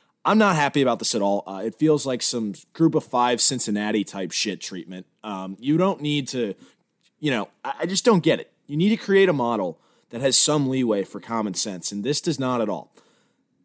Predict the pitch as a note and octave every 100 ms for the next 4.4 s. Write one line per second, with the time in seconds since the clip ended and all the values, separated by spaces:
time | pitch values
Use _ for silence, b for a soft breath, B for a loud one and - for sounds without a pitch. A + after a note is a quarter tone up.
0 | - D#3+ D3 - - - - D3 D#3 F3
1 | F3 C3+ C#3+ D#3 F3 D#3 D3 C#3+ C3 A2+
2 | C3 B2+ B2 A#2+ A2 - - B2+ C3 -
3 | A#2 A2 - G2+ - B2+ A#2 - A#2+ G2
4 | - A2 C2